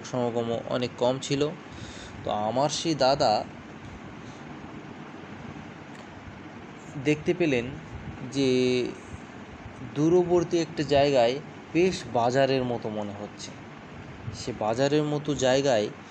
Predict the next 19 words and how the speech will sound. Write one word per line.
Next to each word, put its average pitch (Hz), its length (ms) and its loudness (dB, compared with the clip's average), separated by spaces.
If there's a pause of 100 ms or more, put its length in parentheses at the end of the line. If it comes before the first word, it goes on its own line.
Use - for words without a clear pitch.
(320)
সে 135 600 4 (240)
নৌকাটা 135 500 2 (120)
থামিয়ে 151 520 2 (480)
ভেবেছে 135 460 4
এখান 127 220 -2
থেকে 131 180 -2
বাজার 117 440 4
করে 156 160 4
তারপর 120 420 2
বাড়িতে 104 340 2
যাবে। 95 280 2 (1400)
এবং 151 380 2 (120)
নৌকায় 147 380 4
যেহেতু 139 280 2
বেশ 131 220 2
কিছু - 280 -4
ধান 120 300 0
রয়ে 147 200 4
গেছে, 139 400 0